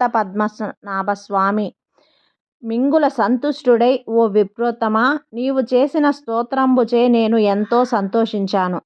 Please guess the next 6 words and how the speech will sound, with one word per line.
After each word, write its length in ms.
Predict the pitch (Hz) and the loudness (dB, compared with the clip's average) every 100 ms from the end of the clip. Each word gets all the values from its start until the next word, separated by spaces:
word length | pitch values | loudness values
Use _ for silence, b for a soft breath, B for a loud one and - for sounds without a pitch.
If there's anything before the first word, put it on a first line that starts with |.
| - | -12
నేను 320 | 208 220 226 | -10 -4 -2
ఎప్పటికప్పుడు 1080 | 214 202 202 262 277 247 233 233 214 226 233 | 0 -2 -4 -10 -6 -4 -6 -6 -4 -4 -2
నీ 220 | 220 226 | -2 -2
దరిద్రాన్ని 760 | 196 202 208 208 247 226 226 220 | 0 0 0 0 0 0 0 0
అంతా 480 | 202 208 226 220 - _ _ _ _ _ _ _ _ _ _ | -2 -4 -2 -2 -4 _ _ _ _ _ _ _ _ _ _
తీసేసి, 840 | 233 254 262 247 240 269 262 190 | -10 -6 2 2 2 0 0 0